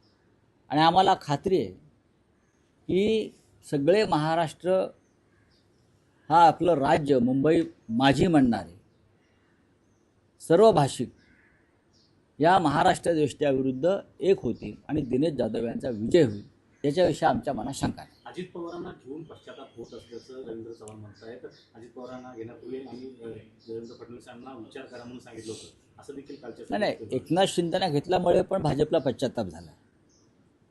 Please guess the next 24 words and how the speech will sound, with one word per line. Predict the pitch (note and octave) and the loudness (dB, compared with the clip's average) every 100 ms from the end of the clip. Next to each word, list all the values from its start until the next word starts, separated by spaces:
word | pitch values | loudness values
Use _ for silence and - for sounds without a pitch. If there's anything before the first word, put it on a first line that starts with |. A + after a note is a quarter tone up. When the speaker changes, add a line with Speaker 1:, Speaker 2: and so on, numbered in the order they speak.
| _ | _
Speaker 1:
ते | C#3+ | 2
दाखवत | C3+ C3 F3+ - | 2 4 2 0
नाहीत, | G3 | 0
आता | - C#3 E3+ | 2 4 4
लवकरच | D3 C3+ E3 E3 | 4 4 2 6
बोलतील, | F#3+ D3+ G#2+ E2 - _ _ _ _ _ _ _ _ _ _ _ _ _ | 6 6 0 -8 -16 _ _ _ _ _ _ _ _ _ _ _ _ _
कारण | C#3+ D#3 | 0 2
स्वतः | D3 C#3+ F#3 | 2 2 4
रवींद्र | D#3 D#3+ E3 F3+ | 6 4 4 2
चव्हाण | - E3 F3 | 2 2 4
यांनीच | D#3 F3+ E3 | 4 2 0
ते | - | 0
वक्तव्य | E3+ C3+ E3 E3+ | 0 2 2 4
नगरपालिका | D#3 D#3+ D3+ D#3 D3+ D3+ | 4 2 2 4 4 4
निवडणुकीत | D3 C#3+ - - D#3+ | 2 2 -2 -4 -8
केलेले | - _ - B2+ A2 | -10 _ -2 0 -2
आहेत. | F2+ - _ _ _ _ _ _ _ _ _ _ _ _ _ _ _ _ _ _ _ | -6 -12 _ _ _ _ _ _ _ _ _ _ _ _ _ _ _ _ _ _ _
मग | - - | -4 0
अजित | C3 C#3+ | 0 0
पवार | - D#3 D#3 | 2 2 4
असतील, | D#3 C#3+ - - | 4 0 0 0
एकनाथ | - D#3 D3+ | 0 -2 -2
शिंदे | D3+ C#3+ | -2 0
असतील, | C#3+ - - - - | 0 -2 -10 -16 -16